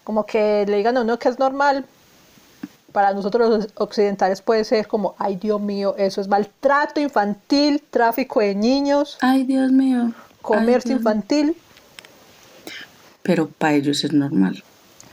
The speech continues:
Speaker 1: Sí, estúpida Karol G. Pero para ellos es normal, entonces, mm.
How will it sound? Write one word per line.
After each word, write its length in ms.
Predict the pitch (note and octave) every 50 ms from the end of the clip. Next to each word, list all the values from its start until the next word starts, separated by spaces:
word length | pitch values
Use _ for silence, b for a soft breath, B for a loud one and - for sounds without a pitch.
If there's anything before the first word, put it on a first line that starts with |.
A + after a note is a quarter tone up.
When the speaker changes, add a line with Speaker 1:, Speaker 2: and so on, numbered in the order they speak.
| B B B B B
Speaker 1:
Sí, 260 | - - - F#3+ E3+ - - - - -
estúpida 400 | - - - - F#3 - G#3+ G#3+
Karol 280 | G#3+ - G#3 G3+ G3+ G3+
G. 200 | - G3 F#3+ - - - - - - - - - - - - - _ -
Pero 140 | - G3+ G3
para 100 | G3+ G3
ellos 160 | - - - -
es 80 | -
normal, 380 | G#3 G#3 G#3 G#3 G#3+ G#3 G3+ - -
entonces, 320 | - G3+ G3 F#3+ - - - _ _ _
mm. 160 | - A3 G#3+